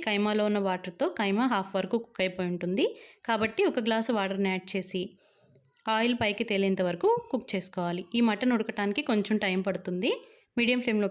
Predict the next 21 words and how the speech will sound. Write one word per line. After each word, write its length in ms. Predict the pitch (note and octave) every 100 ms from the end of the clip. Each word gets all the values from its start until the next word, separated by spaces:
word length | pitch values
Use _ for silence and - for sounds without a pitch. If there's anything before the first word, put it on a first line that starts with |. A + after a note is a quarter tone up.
| G3
పెట్టి 160 | G3 E4+
ఉడికించుకోవాలి. 680 | F#3+ F#3 F3 - E3+ E3 F3+ _ _ _ _ -
ఇలా 120 | B3 A#3 G#3+
ఆయిల్ 180 | A3 A3
పైకి 220 | G3 G3 G3
తేలిన 260 | F#3+ F#3+ F#3+
తర్వాత 440 | F#3 F3 F3 F3 F3 _ _ _ - A3
ఇందులోకి 460 | G#3 F#3+ F#3 G4+ - - _ _ _ _ _ _ _ _ _ _ B3
రెండు 200 | B3+ C4 B3
టేబుల్ 260 | G#3+ A#3+ -
స్పూన్ల 260 | A3+ A3 G3+
వరకు 200 | G3 F4+ C#4
మటన్ 260 | A3 A#3+ A3
మసాలాని 420 | - G3 G#3 D#4+
యాడ్ 160 | G3 -
చేసుకోండి. 460 | G3 - F#3 F3+ F#3 - _ _ _ _ _ _ _ _ _ -
మీ 60 | A#3+
టేస్ట్కి 360 | A#3+ A3+ A3+ B3 A3
తగ్గట్టు 340 | G3 G3 G#3 A4
చూసుకుని 400 | A#3 - B3 F#4+
యాడ్ 140 | F#4+